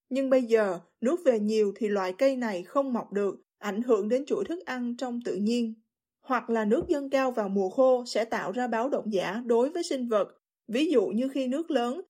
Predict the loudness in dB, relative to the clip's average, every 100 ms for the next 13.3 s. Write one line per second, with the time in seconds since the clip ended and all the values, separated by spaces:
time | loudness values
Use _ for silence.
0 | _ 2 4 4 4 0 -2 -2 -4 -2
1 | 0 2 0 -2 -12 -6 -2 2 4 2
2 | 0 -2 -4 -4 -2 -2 0 -2 4 4
3 | 4 -6 _ _ _ _ 0 4 2 2
4 | 0 -2 -2 -2 -2 -2 -4 -2 -2 2
5 | 2 2 -2 0 -4 0 0 0 0 0
6 | 2 -2 0 0 0 -6 _ _ -8 -4
7 | -4 -4 -2 -2 -2 -2 -2 -4 -6 -8
8 | -4 -4 2 2 2 -4 -4 -4 -4 -4
9 | -4 -4 -4 -4 -6 -6 -6 -8 -8 -6
10 | -4 -2 -2 -2 -6 -14 _ _ -6 -2
11 | -2 -2 -2 -2 -2 -4 -4 -2 -2 0
12 | 0 0 -2 -4 0 0 2 0 0 -4
13 | -4 -8